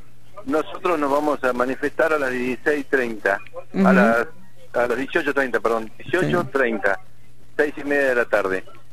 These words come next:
Speaker 1: Vamos
Speaker 2: Ujú.
Speaker 1: a salir del punto de siempre, de ahí de Goyena y, y Labardén, en, en, en, en la esquina del parque.
Speaker 2: Ujú.
Speaker 1: Eh,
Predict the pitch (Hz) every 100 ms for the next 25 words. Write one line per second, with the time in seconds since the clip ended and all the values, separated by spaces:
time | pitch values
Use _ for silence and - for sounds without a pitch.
0 | - - - 127 185 175 170 127 139 131
1 | 127 139 139 131 135 123 185 185 180 180
2 | 147 110 110 113 110 107 113 113 135 127
3 | 117 107 98 92 - - - - - -
4 | - - - 117 107 107 117 123 160 147
5 | 113 107 104 104 101 98 - - - -
6 | - - - - 110 101 98 92 95 92
7 | 92 92 - - - 113 95 143 139 120
8 | 127 160 151 180 190 - - - - -
9 | - 180 180 185 202 302 302 - 202 101
10 | 98 101